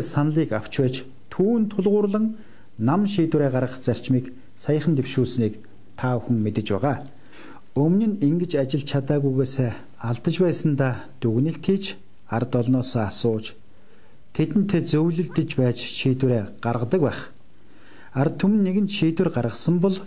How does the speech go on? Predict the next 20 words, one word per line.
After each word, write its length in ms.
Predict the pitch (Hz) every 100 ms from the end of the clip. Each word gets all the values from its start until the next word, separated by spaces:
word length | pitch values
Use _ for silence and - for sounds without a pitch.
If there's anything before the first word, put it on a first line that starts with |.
| -
түүнд 560 | - 156 214 202 - -
захирагдаж 560 | 123 120 147 175 214
сурах 240 | 214 160 -
нь 160 | 160 143
зүйтэй 520 | - - 170 - 170 127
гэж 120 | 110 - - - 120
үзэж 320 | 127 175 160
байгаа 200 | 120 113
юм 80 | 117
а. 80 | 143 139 - - - - - - - - - - -
Та 240 | - 156
бүхэн 320 | 160 - 190
бидний 360 | 160 143 160 151
энэ 80 | 160
сан 320 | 139 143 143
санаачлагыг 880 | 135 139 135 131 - 135 127 - -
дэмжиж, 560 | - 127 127 143 139 - -
идэвхтэй 440 | 110 - - 185
оролцоно 440 | 143 131 - 127
гэдэгт 240 | 117 110